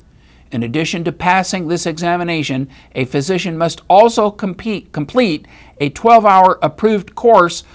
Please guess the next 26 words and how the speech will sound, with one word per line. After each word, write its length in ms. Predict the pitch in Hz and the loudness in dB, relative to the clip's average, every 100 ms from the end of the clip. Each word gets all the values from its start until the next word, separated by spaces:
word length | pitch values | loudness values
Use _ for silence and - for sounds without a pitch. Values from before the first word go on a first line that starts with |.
| - 160 | -6 -2
on 160 | 165 | 2
disability 640 | 226 220 202 175 170 165 165 | 2 2 0 2 2 0 0
evaluation 720 | 170 170 170 175 190 180 160 | 4 4 4 0 -2 -6 -6
report 400 | 175 196 233 170 | -4 2 2 4
writing. 360 | 170 131 95 - _ _ _ _ _ _ _ _ - | 4 2 -2 -12 _ _ _ _ _ _ _ _ -8
Typically, 500 | 120 131 - 160 175 | -6 -6 -4 -2 0
the 120 | 170 | -2
Q 260 | - 208 | -4 -2
M 120 | 208 208 | 0 0
E 60 | |
examination 800 | 202 175 202 196 202 202 - 156 | -2 0 -2 -2 -2 -4 -6 -6
is 140 | 151 | -6
given 340 | - 175 175 165 | -4 -4 -6 -10
twice 400 | - 170 170 180 | 0 0 0 -6
a 40 | |
year 440 | 175 196 147 131 - - _ | -4 -2 -2 -4 -8 -18 _
in 200 | 147 147 165 | -2 -2 0
April 420 | 180 180 135 123 | 0 2 0 0
and 240 | 143 139 135 | -2 -2 -2
October. 580 | 131 - 143 104 - _ _ _ _ _ _ _ _ _ _ - | -4 -2 -2 -2 -8 _ _ _ _ _ _ _ _ _ _ -10
Due 180 | 123 123 | -8 -4
to 160 | 151 | -2
an 100 | 143 - | -2 2
ongoing 600 | 151 175 165 180 175 143 | 2 2 0 0 -2 2
budget 440 | 220 247 202 - | 2 2 -2 -6
constraint, 640 | 151 123 - 135 123 - | -6 -6 -6 -8 -8 -8